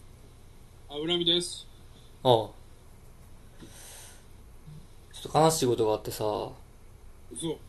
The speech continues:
Speaker 2: 悲しいことがあってん。
Speaker 1: どっちがいい？明るい話先される、された後に悲しい話するか。
Speaker 2: うん。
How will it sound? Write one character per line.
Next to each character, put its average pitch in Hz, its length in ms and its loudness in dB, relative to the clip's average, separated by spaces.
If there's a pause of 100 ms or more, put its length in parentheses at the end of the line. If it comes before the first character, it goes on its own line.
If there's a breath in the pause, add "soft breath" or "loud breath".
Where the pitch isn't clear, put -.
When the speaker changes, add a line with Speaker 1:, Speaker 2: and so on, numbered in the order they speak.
(400)
Speaker 2:
悲 131 80 2
し 131 80 0
い 127 60 4
こ 113 80 -2
と 110 100 0
が 107 60 0
あ - 20 -6
っ - 60 -8
て 110 200 -4
ん。 107 80 -8 (1200)
Speaker 1:
ど 160 100 -6
っ - 20 -6
ち 214 160 -8
が 170 100 0
い 123 60 -6
い？ 120 80 -12 (180)
明 165 260 0
る 170 100 2
い 147 40 2
話 143 400 -6
先 - 260 -10
さ 135 160 -8
れ 139 160 -2
る、 135 360 -6 (340)
さ 147 100 -6
れ 139 80 -4
た 131 100 -12
後 120 120 -12
に 127 100 -10
悲 131 140 -12
し 127 60 -14
い - 20 -16
話 120 180 -14
す - 140 -16
る - 80 -12
か。 - 180 -14
Speaker 2:
う 156 80 6
ん。 127 320 4